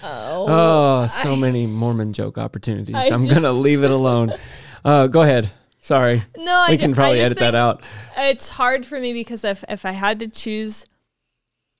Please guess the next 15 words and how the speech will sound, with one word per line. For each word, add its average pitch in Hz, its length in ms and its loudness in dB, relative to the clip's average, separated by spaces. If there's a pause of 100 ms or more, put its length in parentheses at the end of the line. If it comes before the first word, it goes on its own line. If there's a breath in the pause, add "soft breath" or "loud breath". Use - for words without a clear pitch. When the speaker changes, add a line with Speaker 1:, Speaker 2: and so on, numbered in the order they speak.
(580)
Speaker 1:
between 214 480 -10
humility 220 1040 -10 (1160)
and, 196 680 -8 (140)
and, 196 460 -12
and 196 180 -14
trusting 196 560 -12
in 185 200 -14
the 170 240 -14 (400)
prosperity 185 920 -6 (760)
gospel - 360 -10
or 160 100 -10
the 180 60 -10
provision 196 460 -8
of 170 100 -14
God 156 420 -8